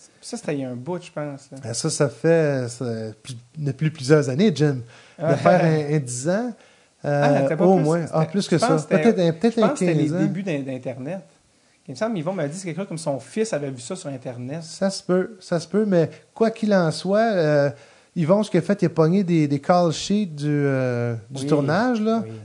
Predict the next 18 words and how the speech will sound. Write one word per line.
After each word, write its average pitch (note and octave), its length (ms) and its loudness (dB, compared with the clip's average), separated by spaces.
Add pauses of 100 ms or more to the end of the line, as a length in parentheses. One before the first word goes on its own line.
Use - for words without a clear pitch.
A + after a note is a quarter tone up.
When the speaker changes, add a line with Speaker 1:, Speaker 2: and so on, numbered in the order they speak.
Speaker 2:
Il D3 140 0
a D3+ 100 4
envoyé, E3 600 2 (200)
puis D#3 160 2
là, D#3 160 4
à D3+ 40 2
partir D3+ 280 -4
de D#3 80 4
là, D#3 200 2
Ken, D#3+ 340 2
euh, C#3 160 0
s'est C3+ 220 -4
amusé C#3 260 0
à D#3+ 60 -2
contacter C#3+ 440 -4
tout C#3+ 140 -4
le B2+ 60 -4
monde. D3+ 320 -4